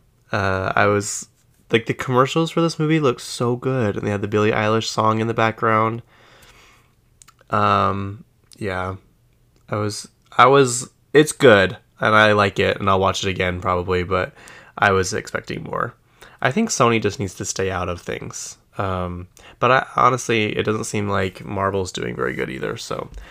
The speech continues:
who knows? Maybe the superhero genre is just kind of needs to put, be put to rest for a while, because who, oh, I saw a, um, a poll or something, and,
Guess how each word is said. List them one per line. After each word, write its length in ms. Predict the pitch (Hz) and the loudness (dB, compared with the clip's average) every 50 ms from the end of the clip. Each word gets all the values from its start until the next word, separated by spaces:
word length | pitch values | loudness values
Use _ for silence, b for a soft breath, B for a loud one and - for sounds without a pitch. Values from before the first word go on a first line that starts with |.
| B B B B B B B B B | B B B B B B B B B
who 140 | - 113 | -6 -4
knows? 420 | 101 92 - - - - - - - | -4 -4 -6 -6 -8 -8 -10 -10 -6
Maybe 300 | 117 107 113 117 120 113 | -4 -4 -2 -2 -2 -2
the 180 | 110 - 104 98 | -2 -2 -4 -4
superhero 560 | 95 - - 117 113 107 98 98 98 92 92 | -4 -6 -10 -8 -8 -6 -6 -4 -4 -4 -4
genre 340 | 98 95 92 92 92 92 92 | -4 -4 -4 -4 -4 -6 -6
is 100 | 92 - | -8 -8
just 240 | - - 98 - - | -10 -12 -12 -12 -12
kind 220 | - 101 95 92 | -12 -12 -10 -10
of 240 | 90 90 90 - _ _ _ _ _ _ _ _ _ _ _ _ - | -10 -12 -12 -16 _ _ _ _ _ _ _ _ _ _ _ _ -12
needs 220 | 113 104 - - - | -10 -10 -10 -10 -10
to 120 | - 101 | -10 -10
put, 440 | 131 - - - 110 - - _ _ | -10 -12 -12 -12 -12 -12 -12 _ _
be 140 | - 113 107 | -10 -10 -8
put 200 | - - 107 - | -8 -8 -8 -6
to 80 | - 107 | -6 -6
rest 260 | 110 110 107 - - | -6 -6 -8 -10 -10
for 120 | - 110 | -8 -6
a 60 | 104 | -4
while, 240 | 104 101 101 101 101 | -2 -2 -2 -2 -2
because 640 | 104 110 110 - - 104 101 101 104 - - - _ b b b b b b b b b b b b b b b b b b b b b b _ _ _ _ _ _ - | -4 -6 -8 -8 -6 -6 -4 -4 -6 -8 -12 -14 _ b b b b b b b b b b b b b b b b b b b b b b _ _ _ _ _ _ -8
who, 380 | 123 110 113 123 131 - - _ _ _ - | -6 -4 -2 -2 -2 -2 -4 _ _ _ 0
oh, 280 | 120 110 104 98 104 113 | 2 2 2 2 0 -2
I 100 | 113 107 | -4 -4
saw 360 | - - 131 127 131 135 - 120 | -4 -4 -2 0 0 0 0 0
a, 240 | 110 107 104 101 101 | 0 0 0 0 -2
um, 440 | 98 95 92 92 92 92 90 90 90 - - - _ _ _ - - - - - - - - - _ _ _ _ _ _ _ _ _ _ _ _ _ _ _ _ _ | -2 -2 -2 -4 -4 -6 -8 -10 -14 -18 -20 -20 _ _ _ -20 -20 -20 -20 -20 -20 -20 -20 -20 _ _ _ _ _ _ _ _ _ _ _ _ _ _ _ _ _
a 80 | - 110 | -10 -10
poll 580 | - - - - - 110 101 101 98 101 107 104 | -10 -12 -10 -6 -4 -2 -2 0 -2 -2 -2 -2
or 120 | 98 90 | -4 -4
something, 500 | - - 107 107 - - 101 95 95 95 | -6 -8 -10 -10 -10 -8 -8 -8 -6 -8
and, 300 | 95 95 95 95 98 | -8 -8 -10 -10 -12